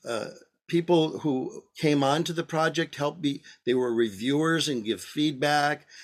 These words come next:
um, on the understanding, on the cultural relevance, all these different things. And some people would hop on for a while. We had other people that stayed through the whole project. And so, so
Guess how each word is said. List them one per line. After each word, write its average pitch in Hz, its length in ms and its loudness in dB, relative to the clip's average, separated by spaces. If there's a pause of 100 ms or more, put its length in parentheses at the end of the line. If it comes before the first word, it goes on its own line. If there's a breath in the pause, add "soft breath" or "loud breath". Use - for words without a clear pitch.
(260 loud breath)
um, 107 380 -6
on 117 100 -4
the 113 140 -4
understanding, 135 800 0
on 117 160 -2
the 101 100 -4
cultural 123 560 -4
relevance, 131 540 0
all 117 180 0
these 127 180 -4
different 117 300 -8
things. 131 260 -2 (440 loud breath)
And 165 240 -2
some 185 220 -2
people 170 300 -2
would 165 140 -2 (180)
hop 156 260 -4
on 160 180 2
for 151 140 0
a 135 80 4
while. 156 320 2
We 151 160 2
had 147 140 2
other 165 180 0
people 135 300 -6
that 123 60 -4
stayed 135 300 -2
through 135 140 -6
the 113 100 -4
whole 135 280 -4
project. 139 600 -6 (640 soft breath)
And 139 120 -8
so, 165 300 2 (120)
so 143 420 2